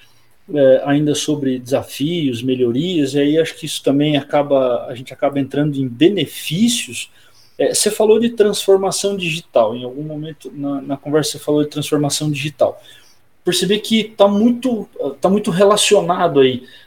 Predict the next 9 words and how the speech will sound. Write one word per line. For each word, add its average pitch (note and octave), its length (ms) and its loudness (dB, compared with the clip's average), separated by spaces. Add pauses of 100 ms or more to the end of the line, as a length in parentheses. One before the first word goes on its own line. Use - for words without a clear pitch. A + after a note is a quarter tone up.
né, B2+ 200 0 (180)
a C3+ 100 -6
adoção F3+ 580 4
do F#3+ 140 0
Lean F3+ 320 0 (160)
com G#3+ 240 4
a G3 40 0
transformação F3 680 -4
digital. D3 560 0